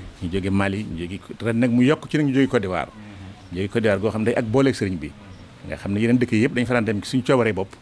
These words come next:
wala ñu daan fa dem ci ndigalu suñu mag ju baax ci Cheikh Amadou Fadel, Mous-, Moustapha Fadilou Mbacké di ànd ak moom, ba Yàlla dogal mu ñibbi àjjana, ñu continuer di dox wala réew ak mbokk taalibe yi. Wa-, ba muy dox ba fii.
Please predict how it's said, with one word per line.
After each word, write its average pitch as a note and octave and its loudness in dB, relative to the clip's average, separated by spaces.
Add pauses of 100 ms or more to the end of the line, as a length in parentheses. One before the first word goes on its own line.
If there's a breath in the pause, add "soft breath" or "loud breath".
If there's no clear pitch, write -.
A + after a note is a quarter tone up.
(340)
wala F2+ -4
ñu G#2 -2
daan A2 -2
fa A2 0
dem G#2+ -2
ci A#2+ -4
ndigalu C3 6
suñu A#2 0
mag A2 2
ju G#2 -4
baax G2 0
ci F#2+ -6
Cheikh A2+ -2
Amadou G#2 0
Fadel, G#2 0
Mous-, A2 -2
Moustapha B2 0
Fadilou G#2 0
Mbacké F#2 -2
di G2+ 0
ànd A2+ 2
ak A2+ 2
moom, G2 0 (440 loud breath)
ba F#2+ -4
Yàlla A2 4
dogal A#2 4
mu A2 6
ñibbi A#2+ 6
àjjana, G2+ 0 (180)
ñu G2+ -2
continuer A#2+ 0
di A2+ -2
dox A#2+ -2
wala A#2+ 6
réew A2 6
ak G#2+ 2
mbokk A2 0
taalibe G2 0
yi. E2+ -6 (800 loud breath)
Wa-, F2+ -4 (500)
ba A2 4
muy A#2 6
dox A#2+ 4
ba G#2+ 0
fii. - -6